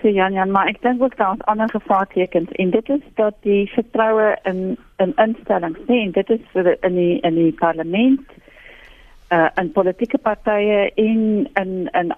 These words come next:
eh, byvoorbeeld die, die, die S A I K en so aan, is at an all-time low, nee? Mense vertrou eenvoudig nie instellings nie. Hierdie instellings is uitgehol. Nou, in, die, die staatskaping en instellings is baie belangrik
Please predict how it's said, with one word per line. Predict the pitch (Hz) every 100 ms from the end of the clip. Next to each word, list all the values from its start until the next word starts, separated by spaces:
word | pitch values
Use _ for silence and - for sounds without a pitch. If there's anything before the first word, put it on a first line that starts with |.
| -
eh, | 185 165 165
byvoorbeeld | 170 170 196 175 185 160
die, | 165 165 160 156 139 -
die, | - - -
die | - 175 185 180
S |
A | 185
I | 196
K | -
en | 208 185 170 -
so | 170
aan, | 165 185 - _ _ _
is | - 214
at | 240
an | 220 214
all-time | 233 233 226 185 156 143
low, | - -
nee? | 165 220 381 -
Mense | 208 214 220 240
vertrou | 226 214 240 233
eenvoudig | 220 214 214 202 202
nie | 226
instellings | - 180 - 175 175 139
nie. | 220
Hierdie | 196 190
instellings | 214 247 - 233 220 -
is | 180
uitgehol. | - 185 - - 151 - - _ - - _ -
Nou, | 220 - - - - _ -
in, | 294 - - 135 170 156
die, | 214 190
die | 196 208 202
staatskaping | 208 208 196 - 208 180 156 143
en | 185 -
instellings | 311 - 269 254 233
is | - 185 - -
baie | 180 202
belangrik | 196 175 170 165 165 -